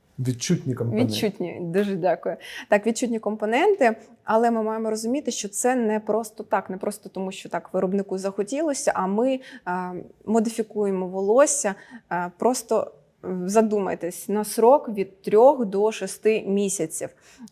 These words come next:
Speaker 2: Е, тому там є такі, звичайно, компоненти. Але ви можете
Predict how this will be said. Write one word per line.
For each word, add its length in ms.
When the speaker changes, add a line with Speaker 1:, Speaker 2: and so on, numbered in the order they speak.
Speaker 2:
Е, 300
тому 320
там 260
є 160
такі, 320
звичайно, 480
компоненти. 720
Але 380
ви 120
можете 540